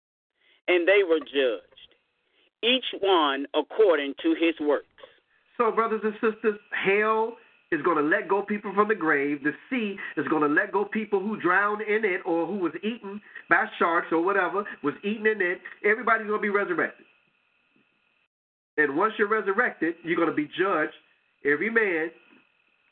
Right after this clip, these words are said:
Speaker 2: which includes woman, according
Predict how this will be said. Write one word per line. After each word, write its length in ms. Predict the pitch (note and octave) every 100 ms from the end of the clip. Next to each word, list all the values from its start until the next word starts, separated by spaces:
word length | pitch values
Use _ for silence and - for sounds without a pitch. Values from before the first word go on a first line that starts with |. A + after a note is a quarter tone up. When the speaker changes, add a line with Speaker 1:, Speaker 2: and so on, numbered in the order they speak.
| _ _
Speaker 2:
which 180 | C#3 D3+
includes 400 | F3 F#3+ A3 G3+
woman, 400 | G3+ C4+ F3 D#3+ - - - _ _ _ _ _ C3+
according 580 | C3 G3 F#3+ F3+ F#3